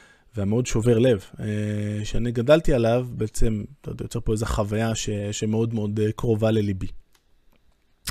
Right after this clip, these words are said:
הייתי רוצה, אה, קודם, זאת אומרת, להקריא את ה-, את הפיוט הפעם,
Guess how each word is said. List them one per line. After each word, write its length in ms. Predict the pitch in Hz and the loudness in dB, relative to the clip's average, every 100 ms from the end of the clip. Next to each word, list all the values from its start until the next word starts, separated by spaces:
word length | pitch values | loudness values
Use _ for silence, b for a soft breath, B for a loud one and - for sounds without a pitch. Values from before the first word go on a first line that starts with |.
| B B B B | B B B B
הייתי 180 | 120 131 | 2 6
רוצה, 500 | 143 - 143 135 131 123 | 8 10 10 10 6 2
אה, 220 | 135 120 117 | -2 -2 2
קודם, 380 | 135 139 127 135 - | 2 2 0 -4 -12
זאת 100 | - | -8
אומרת, 160 | 117 - | -8 -4
להקריא 460 | 117 104 - 156 185 | 0 0 10 10 10
את 120 | - | 6
ה-, 440 | 175 156 151 147 147 | 2 4 2 0 -2
את 100 | 143 | -4
הפיוט 300 | - 151 - | 0 0 0
הפעם, 440 | - 165 165 165 | 0 0 0 -4